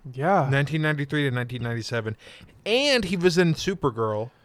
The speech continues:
Speaker 1: Josh is just discovering what everyone else knew. This is great. I love this encounter.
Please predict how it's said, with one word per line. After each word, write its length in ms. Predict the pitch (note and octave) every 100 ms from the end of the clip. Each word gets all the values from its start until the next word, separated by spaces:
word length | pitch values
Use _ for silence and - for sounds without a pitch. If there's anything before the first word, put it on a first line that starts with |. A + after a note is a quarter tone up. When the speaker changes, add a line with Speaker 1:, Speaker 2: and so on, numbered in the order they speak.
| _ _
Speaker 1:
Josh 320 | - C#3 C3+ D#3+
is 180 | B2+
just 240 | C3+ B2+ -
discovering 600 | C3+ - C3+ C3 C#3 C3+
what 120 | B2
everyone 360 | A#2 A#2+ A#2+ A#2
else 240 | A#2+ -
knew. 260 | A#2+ A2+ D3 - _ _ _ _ _ _ - -
This 220 | - - D#3+
is 120 | C3
great. 440 | - A2+ F#3 C3
I 80 | B2
love 200 | A#2+ D#3
this 200 | C#3 -
encounter. 480 | F#2+ - F#2 A#2+